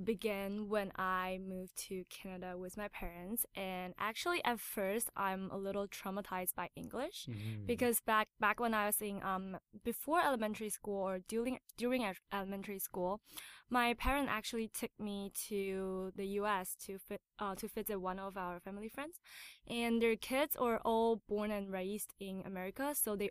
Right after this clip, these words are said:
Speaker 1: only speak English. And I was, I was born in America, but I was raised in Taiwan, so my English was, it was, like, at zero percent. So I couldn't really talk to them, and my, like, the, the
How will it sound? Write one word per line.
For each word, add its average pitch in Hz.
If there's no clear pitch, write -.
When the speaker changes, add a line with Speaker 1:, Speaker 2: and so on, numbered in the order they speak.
Speaker 1:
only 226
speak -
English. 240
And 226
I 220
was, -
I 202
was 226
born 220
in 208
America, 208
but 190
I 190
was 196
raised 196
in 208
Taiwan, 185
so 196
my 180
English 269
was, 190
it 247
was, 240
like, 202
at 196
zero 196
percent. -
So -
I 226
couldn't 262
really 254
talk 214
to 302
them, 320
and 220
my, 196
like, 185
the, 208
the 208